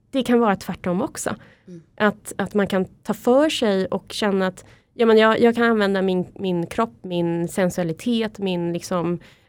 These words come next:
Speaker 1: eh, vet hur jag ska, eh, förföra and stuff like that.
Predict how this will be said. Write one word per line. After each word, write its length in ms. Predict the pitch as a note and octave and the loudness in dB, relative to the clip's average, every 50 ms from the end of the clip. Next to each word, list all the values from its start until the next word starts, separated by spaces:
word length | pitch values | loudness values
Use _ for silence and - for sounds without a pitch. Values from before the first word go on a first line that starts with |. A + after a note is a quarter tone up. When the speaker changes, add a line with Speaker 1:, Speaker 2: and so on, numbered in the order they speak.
| _ | _
Speaker 1:
eh, 520 | - - F3+ D#3+ A#2+ G#2+ F2 - - C#3+ F#3 | -8 -6 -4 -2 -2 -2 -4 -2 -2 -2 0
vet 360 | F3+ A3 G3 F#3+ F#3 F#3 - | 0 2 2 2 0 0 0
hur 60 | G3 | 2
jag 120 | F#3 F3+ F3+ | 2 2 0
ska, 420 | - - F#3 F3+ F3 F3 F3 F3 - - - - _ _ _ | 0 -2 0 0 0 0 -2 -4 -6 -12 -20 -20 _ _ _
eh, 320 | - F3 F3 E3+ E3 E3 - | -4 -2 0 0 0 -2 0
förföra 840 | - A3 A3+ - B3 A#3 A3+ A3 G#3+ G#3+ G#3+ G3+ G3 G3 G3 G3+ - | -2 -2 4 8 8 10 10 10 8 8 6 6 6 6 4 2 0
and 160 | - G#3 G3 | -2 -2 0
stuff 200 | - - F#3+ - | 0 -2 -2 -2
like 140 | G3 F3+ E3+ | -4 -4 0
that. 260 | E3+ D#3 G2+ - - | 0 0 0 -2 -6